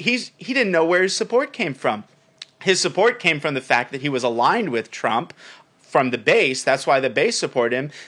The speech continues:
The establishment wouldn't attack him because they always had him in mind as the instrument to get rid of Trump.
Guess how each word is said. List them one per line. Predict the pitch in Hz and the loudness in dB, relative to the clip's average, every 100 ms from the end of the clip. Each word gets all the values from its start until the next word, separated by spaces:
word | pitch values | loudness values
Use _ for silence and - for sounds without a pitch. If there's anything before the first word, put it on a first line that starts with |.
| - | -2
The | 147 | 0
establishment | 131 151 180 247 247 175 143 143 _ _ | 0 4 4 4 0 -2 -4 -4 _ _
wouldn't | 151 156 147 | -2 -2 -2
attack | 131 139 131 151 | -6 -4 -4 -4
him | |
because | 135 135 156 131 | -4 -4 -4 -2
they | 139 143 | 0 0
always | 180 170 | 0 -2
had | 165 170 | -6 -8
him | 156 180 | -6 -8
in | 170 | -6
mind | 170 185 254 269 190 - | -6 -6 -6 -6 -8 -10
as | - 135 127 | -4 -2 -2
the | 139 | -4
instrument | 139 135 - 123 120 | -4 -6 -6 -4 -6
to | 131 | -4
get | 131 - | -4 -2
rid | 123 | -4
of | |
Trump. | 117 131 | -4 -6